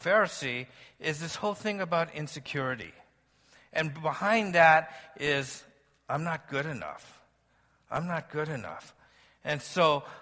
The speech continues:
if I'm not good enough before God, then I've got to be doing these things in order to prove to God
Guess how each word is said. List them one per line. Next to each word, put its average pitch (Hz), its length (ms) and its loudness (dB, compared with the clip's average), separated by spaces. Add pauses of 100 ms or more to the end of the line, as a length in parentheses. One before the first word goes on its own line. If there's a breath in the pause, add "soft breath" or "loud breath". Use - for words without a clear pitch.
(160)
if 160 200 -2
I'm 202 200 -2
not 196 280 -2
good 180 160 2
enough 147 320 0
before 143 320 -2
God, 151 340 4
then 147 140 0
I've 160 240 2
got 175 140 4
to 165 100 0
be 156 140 -4
doing 156 480 -4
these 139 320 -6
things 147 600 -2 (280 loud breath)
in 151 160 -4
order 165 240 2
to 151 200 -6
prove 220 560 -4
to 214 80 -2
God 135 520 6